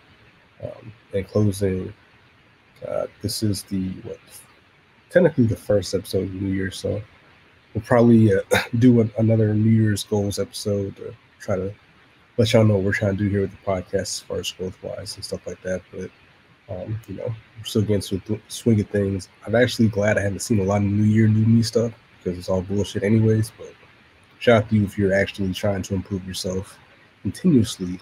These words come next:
not just at the beginning of the new year or a new decade.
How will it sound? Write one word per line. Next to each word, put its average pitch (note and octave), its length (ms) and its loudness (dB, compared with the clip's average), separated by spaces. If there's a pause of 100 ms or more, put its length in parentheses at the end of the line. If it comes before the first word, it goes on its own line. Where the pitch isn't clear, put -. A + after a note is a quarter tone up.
not G#2 180 -2
just - 200 -12
at F#2 220 -4
the G2+ 80 -2
beginning F2+ 480 -8 (100)
of G2 200 -2
the F#2 100 -8
new G2 320 -6
year F#2 160 -8 (100)
or F#2 140 -8
a - 20 -10
new F2 220 -16
decade. B2 340 -12